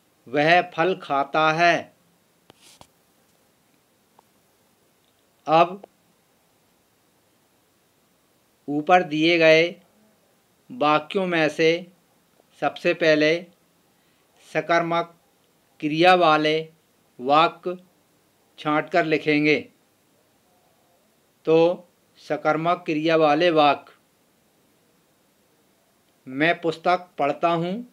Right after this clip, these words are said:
पहला। दूसरा, वह पत्र लिखता है। और तीसरा, वह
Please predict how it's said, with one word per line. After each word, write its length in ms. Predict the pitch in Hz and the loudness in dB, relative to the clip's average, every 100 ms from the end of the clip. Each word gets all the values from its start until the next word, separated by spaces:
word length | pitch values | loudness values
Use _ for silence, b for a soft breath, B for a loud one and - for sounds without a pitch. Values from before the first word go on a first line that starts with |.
| _ _ _ _ _ _ _ _ _ - | _ _ _ _ _ _ _ _ _ -6
पहला। 440 | 143 147 160 - _ _ _ _ _ _ _ _ _ _ _ _ _ _ 131 | -2 0 -2 -4 _ _ _ _ _ _ _ _ _ _ _ _ _ _ -8
दूसरा, 680 | 147 180 202 180 180 180 _ _ _ _ _ _ _ _ _ _ _ _ _ 123 | -4 -2 0 2 2 -2 _ _ _ _ _ _ _ _ _ _ _ _ _ -8
वह 340 | 131 160 175 | -2 0 0
पत्र 360 | 180 175 170 170 | 0 -4 -2 -4
लिखता 460 | 156 160 - 180 | -4 -4 0 2
है। 340 | 175 185 214 - _ _ _ _ _ _ _ _ _ - | 4 0 -2 -12 _ _ _ _ _ _ _ _ _ -10
और 140 | 135 | -8
तीसरा, 720 | 131 160 156 160 180 185 - _ _ _ _ _ _ _ _ - | -8 -8 -8 -4 -4 -4 -10 _ _ _ _ _ _ _ _ -8
वह 420 | 123 156 175 196 | 0 2 2 0